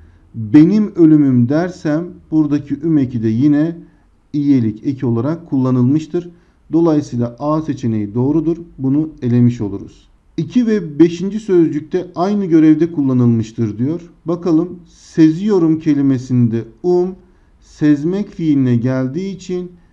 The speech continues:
birinci tekil şahıs eki olarak kullanılmıştır. Ben seziyorum. Beşe baktığında ise istemek fiildir. Yine fiile geldiği için buradaki um eki de birinci tekil şahıs eki olarak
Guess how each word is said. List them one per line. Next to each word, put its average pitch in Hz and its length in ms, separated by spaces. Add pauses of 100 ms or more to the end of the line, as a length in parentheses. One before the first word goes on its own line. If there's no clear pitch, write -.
(160)
birinci 170 840 (520)
tekil 175 400
şahıs 135 460
eki 131 180
olarak 107 560
kullanılmıştır. 170 920 (120)
Ben 139 240
seziyorum. 170 680 (720)
Beşe 147 360
baktığında 175 600
ise 143 340
istemek 165 600
fiildir. 180 640 (600)
Yine 185 360 (280)
fiile 160 340
geldiği 139 460
için 120 280
buradaki 151 480
um 160 180
eki 123 240
de 120 240 (180)
birinci 151 720 (560)
tekil 156 500 (440)
şahıs 180 500
eki 131 200
olarak 107 360